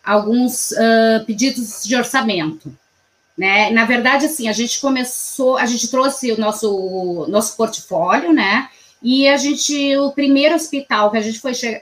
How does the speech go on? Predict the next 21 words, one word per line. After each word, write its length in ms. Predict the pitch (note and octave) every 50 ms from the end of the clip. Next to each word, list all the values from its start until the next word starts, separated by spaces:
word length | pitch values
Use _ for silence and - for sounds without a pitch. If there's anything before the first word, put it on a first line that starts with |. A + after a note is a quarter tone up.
| -
ah, 300 | E3+ F#3+ G3+ G3+ G3+ G3+
chamado, 460 | G3 - G#3+ G3+ G3+ G3 G3 F#3+ E3 E3
que 80 | _
foi 180 | - A3 G#3 G3
ali, 260 | G3 G3 G#3 G#3 F#3+
né, 200 | F#3 F#3 F3+ F3+
no 120 | F3 F#3 F#3+
início 460 | G3 G3+ G#3+ A3+ B3 C#4 C#4 - A3
de 100 | E3 F3
dois 200 | E3 F#3 E3+ D#3
mil 100 | G3+ G#3
e 60 | A3
doze, 600 | A3 A3+ A3+ A3+ A3+ A3+ C4 C#4 C#4 - F4 E4+ _ _ _ _ _ _ _ _ _
foi, 400 | _ - C#4+ C#4 C#4+ C#4+ C#4+ C#4
a 80 | C4+ C4
gente 240 | A#3 C4 A#3+ -
trabalhou 340 | - C4 A3+ C4 B3+ C4 C#4
junto 460 | B3+ A3 C4 D4+ E4 D#4+ D#4+ - D#4+ D#4+ -
com 100 | - D#4+
um 220 | D#4 D#4 D#4+ D#4+
escritório 1160 | D#4+ D#4 - - D4+ D#4 D#4 D#4 - _ - C4 B3 B3 B3+ C4 C4+ B3+ D4 D#4 D#4+ E4 E4